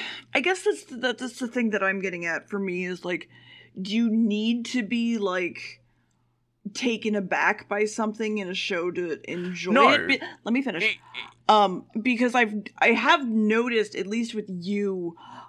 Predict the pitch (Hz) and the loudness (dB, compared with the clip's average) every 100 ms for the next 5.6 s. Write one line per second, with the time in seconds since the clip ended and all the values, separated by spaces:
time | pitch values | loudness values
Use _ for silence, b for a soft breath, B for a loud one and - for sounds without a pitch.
0 | - 190 196 196 196 277 269 262 202 220 | 2 4 6 8 8 8 4 -2 -2 -2
1 | 226 233 233 214 - 202 190 196 196 - | -2 -2 -2 -4 -4 -4 -2 -2 -2 -6
2 | 185 190 180 - 240 233 254 269 254 220 | 0 0 0 0 -2 0 0 0 0 -4
3 | 220 208 208 202 196 185 190 180 - 202 | -4 -4 -2 -2 -4 -6 -2 -2 2 2
4 | 208 - 254 269 247 208 190 190 190 196 | 2 -2 2 4 4 2 0 0 -2 -2
5 | 202 208 - 190 185 | -2 -4 -2 -4 -4